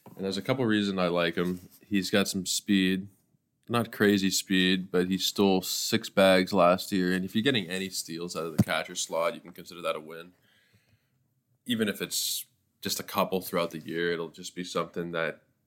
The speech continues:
kinda augments your other ca-, your other players who steal, and maybe they have a down week and you can get one or two out of Varsho, and that'll be huge, getting them out of the catcher slot. He also homered eleven times in ninety-five games, which isn't crazy.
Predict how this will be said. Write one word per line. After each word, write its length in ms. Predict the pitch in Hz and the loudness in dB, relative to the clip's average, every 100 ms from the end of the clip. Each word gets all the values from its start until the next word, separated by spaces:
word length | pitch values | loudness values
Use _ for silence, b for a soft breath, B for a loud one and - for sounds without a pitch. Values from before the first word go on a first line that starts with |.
| _ | _
kinda 240 | - 82 76 | -6 -4 -2
augments 800 | 80 85 - 85 85 - - - | -2 -2 -4 -6 -4 -4 -4 -4
your 160 | 90 | -4
other 200 | 82 82 | -2 -4
ca-, 240 | 82 82 - | -6 -8 -6
your 180 | 90 92 | -2 -2
other 440 | 87 85 82 80 _ _ _ | 0 -2 -2 -4 _ _ _
players 340 | 98 82 82 | -2 0 -2
who 80 | 90 | -6
steal, 380 | - - 92 90 | -8 -2 0 2
and 100 | 90 | 0
maybe 180 | 98 95 | -2 -2
they 140 | 90 | 0
have 120 | 92 | -2
a 60 | 87 | -2
down 280 | 87 90 92 | -2 0 0
week 220 | 92 90 | -2 -4
and 120 | 85 | -12
you 80 | 82 | -12
can 140 | 87 | -14
get 220 | 85 82 | -10 -10
one 140 | 85 87 | -6 -8
or 60 | |
two 240 | 85 95 82 | -6 -2 -2
out 80 | 82 | -2
of 80 | |
Varsho, 440 | 85 85 90 - 90 | -2 -2 -2 -2 -2
and 80 | 82 | -2
that'll 160 | 87 | -4
be 100 | 85 | -6
huge, 440 | 90 95 92 90 - | -4 -2 0 -2 -6
getting 260 | 80 78 | -6 -6
them 160 | 82 82 b b b b b b - | -10 -14 b b b b b b -6
out 80 | |
of 40 | 92 | -4
the 60 | |
catcher 360 | 87 95 98 104 | -2 2 2 2
slot. 420 | 98 92 87 92 | -2 2 4 4
He 100 | 104 | 4
also 320 | 113 135 127 110 - | 2 4 2 0 -4
homered 220 | 110 104 98 | 2 4 4
eleven 340 | 92 95 95 | 4 4 2
times 360 | 104 90 92 98 | 2 2 2 -2
in 60 | |
ninety-five 560 | 90 85 90 - 85 87 | -2 0 -2 0 0 0
games, 320 | 87 87 98 | -2 -2 -2
which 100 | 104 | 0
isn't 240 | 135 113 - | 0 0 -4
crazy. 580 | - 85 87 90 101 | 0 2 2 -2 -4